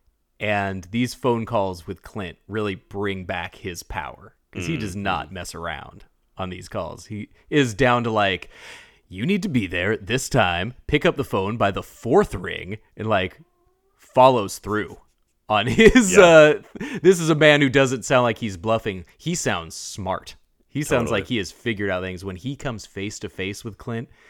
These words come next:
Speaker 1: and does, you know, yeah, really get up right next to that cross. I want your mouth on
Speaker 2: He gets
Speaker 1: that
Speaker 2: him, yeah,
Speaker 1: cross,
Speaker 2: he gets
Speaker 1: right?
Speaker 2: him in this first, their first encounter.
Speaker 1: <sighs>
Speaker 2: Yeah,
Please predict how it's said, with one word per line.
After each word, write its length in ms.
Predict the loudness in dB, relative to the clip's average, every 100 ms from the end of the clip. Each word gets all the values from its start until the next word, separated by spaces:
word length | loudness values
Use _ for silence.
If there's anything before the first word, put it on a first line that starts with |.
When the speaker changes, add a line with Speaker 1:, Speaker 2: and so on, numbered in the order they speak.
| _ -14
Speaker 1:
and 160 | -8
does, 260 | -6 -6 -10 -12
you 100 | -8
know, 200 | -8 -10 _ _ _ -10
yeah, 160 | -10 -8
really 240 | -4 -4
get 140 | -4 -6
up 160 | -8 -12
right 220 | -12 -12
next 260 | -14 -18 -16
to 60 | -14
that 180 | -14 -14
cross. 500 | -16 -16 -18 -20 _ -10
I 40 |
want 160 | -10 -8
your 100 | -10
mouth 520 | -10 -10 -10 -10 -10
on 80 | -10
Speaker 2:
He 60 | -4
gets 260 | -2 0
Speaker 1:
that 120 | -2 -6
Speaker 2:
him, 40 | -2
yeah, 220 | -2 -2
Speaker 1:
cross, 120 | -4
Speaker 2:
he 100 | -8
gets 260 | -2 0 2
Speaker 1:
right? 60 | 0
Speaker 2:
him 60 |
in 100 | -2
this 200 | -4 -6
first, 580 | -6 -4 -2 -4 -12 -8
their 140 | -4 -2
first 320 | -2 -4 -4
encounter. 640 | -6 -2 0 0 -2 -6 -10
Speaker 1:
<sighs> 20 |
Speaker 2:
Yeah, 340 | -8 -6 -8